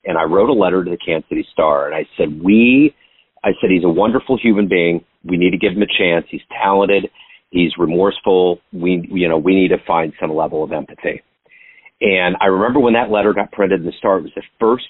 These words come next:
time I ever saw my name in print, and it was a big deal for me. And I got one of those metal plates made, and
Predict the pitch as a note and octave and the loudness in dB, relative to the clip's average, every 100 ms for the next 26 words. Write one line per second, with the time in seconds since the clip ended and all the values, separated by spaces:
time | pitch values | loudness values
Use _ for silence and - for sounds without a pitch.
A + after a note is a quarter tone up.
0 | - G#2+ F2 F2 F#2+ - G#2+ F#2 F#2 F2 | -6 -2 0 0 -2 -4 -4 -2 0 0
1 | F2+ E2+ - E2+ D2+ C#2+ _ _ _ G2+ | -2 -4 -6 -4 -4 -6 _ _ _ -4
2 | F2 E2+ E2 E2 C#2 F#2+ E2 F2+ E2+ - | -2 -2 -6 -6 -2 -2 2 2 0 -2
3 | D#2+ E2 D#2 D2+ - - - - - G#2 | -2 -2 0 -2 -4 -14 -20 -20 -4 0
4 | F#2+ - G2+ F#2+ F2 D#2 F#2 G2 A2 G#2 | 0 -2 -2 0 0 -2 -2 0 2 0
5 | - G#2+ G2 G2 - G2+ F#2+ F#2+ F#2 F2+ | 0 0 2 0 -2 0 2 4 4 2
6 | - F2+ D#2+ D2+ D#2 | -2 -6 -6 -6 -8